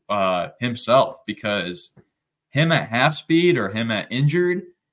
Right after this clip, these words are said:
he's still scoring goals for this team. So if he can just clean up the other areas, this team could be better, but they've just had so many losses by now that it's no point to even trying to continue to root for this team.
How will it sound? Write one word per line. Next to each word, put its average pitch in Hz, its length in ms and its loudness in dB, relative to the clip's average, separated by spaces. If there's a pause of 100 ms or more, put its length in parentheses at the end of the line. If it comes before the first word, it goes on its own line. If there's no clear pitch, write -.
(200)
he's 196 180 2
still 220 260 0
scoring 185 360 0
goals 175 240 0
for 165 140 -6
this 151 160 -2
team. 156 320 -2
So 143 240 -2
if 135 80 -4
he 160 80 0
can 160 160 -4
just 147 160 -4
clean 160 320 -4
up 170 180 2
the 131 120 0
other 147 180 0
areas, 104 520 -4 (400)
this 185 340 -2
team 175 300 0
could 156 260 0
be 156 120 0
better, 151 480 -2 (400)
but 131 180 -6
they've 135 220 2
just 151 340 -2
had 123 400 -2
so 151 600 -2
many 147 280 2
losses 117 500 -2
by 107 220 -6
now 107 260 -8
that 98 120 -10
it's - 200 -14
no 117 160 -4
point 107 360 -10
to - 80 -10
even 92 440 -8 (1040)
trying 85 560 -8
to - 100 -18
continue 95 340 -8
to 90 80 -8
root 90 200 -8
for 95 100 -12
this 87 160 -10
team. 87 420 -8